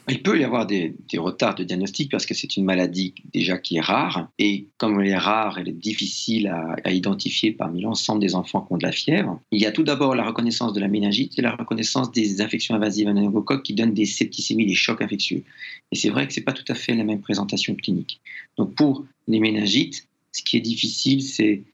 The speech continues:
parmi ceux qui ont la fièvre, d'identifier bien les signes méningés, notamment chez le nourrisson, qui sont parfois un peu frustres.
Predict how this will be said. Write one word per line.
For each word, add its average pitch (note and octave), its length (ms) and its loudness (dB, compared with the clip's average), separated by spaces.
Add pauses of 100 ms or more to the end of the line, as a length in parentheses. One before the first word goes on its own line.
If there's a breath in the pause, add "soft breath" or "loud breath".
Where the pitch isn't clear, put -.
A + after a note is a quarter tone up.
(200)
parmi A#2 240 2
ceux C3+ 180 2
qui C3+ 80 -6
ont A#2 60 0
la G#2 100 0
fièvre, B2 380 0
d'identifier A2 480 -2
bien B2 260 2
les A2+ 80 0
signes A2 400 2
méningés, G#2 720 2 (260 loud breath)
notamment A2+ 320 2
chez - 140 2
le G2 80 0
nourrisson, A#2+ 560 2
qui - 100 -4
sont A2 140 0
parfois A2 320 -2
un - 20 -2
peu - 140 -6
frustres. - 480 -2